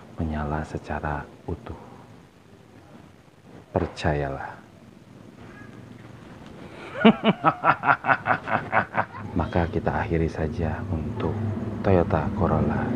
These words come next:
G T I Twin Cam tahun sembilan belas sembilan puluh satu. Harga penjualan atau harga penawaran ada di kolom deskripsi.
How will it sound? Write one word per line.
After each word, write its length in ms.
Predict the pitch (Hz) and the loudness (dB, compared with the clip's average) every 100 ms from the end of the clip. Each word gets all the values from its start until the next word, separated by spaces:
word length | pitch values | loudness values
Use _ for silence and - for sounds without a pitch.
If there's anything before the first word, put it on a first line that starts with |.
| - - - - - | 0 0 0 0 -2
G 160 | - 107 | 4 6
T 160 | - 101 | 6 4
I 240 | - - - 104 110 | 4 0 0 0 4
Twin 180 | 120 107 | 8 8
Cam 300 | 92 80 78 80 - 104 - - - - - - - - | 6 2 0 -2 -4 -4 -4 -4 -4 -4 -4 -4 -4 2
tahun 300 | 101 92 82 | 6 6 4
sembilan 320 | 85 78 76 76 | 2 2 0 -2
belas 180 | 73 - - | -4 -4 -2
sembilan 320 | 82 80 78 | 0 2 0
puluh 240 | 76 76 76 | -2 -4 -4
satu. 400 | 73 69 - - - - - - - - | -6 -8 -8 -8 -8 -10 -10 -10 -10 -8
Harga 480 | - 98 95 95 85 | 0 2 4 4 4
penjualan 640 | 92 87 85 85 85 85 82 - | 4 2 4 2 2 0 -2 -4
atau 240 | 87 95 | -4 -2
harga 300 | 92 95 87 | -2 0 2
penawaran 560 | 87 85 80 78 80 85 | 2 0 0 -4 -4 -4
ada 240 | 101 104 | -2 0
di 140 | 90 80 | 0 0
kolom 260 | 78 78 | -2 -4
deskripsi. 640 | 78 73 - 80 - - | -4 -6 -6 -8 -8 -10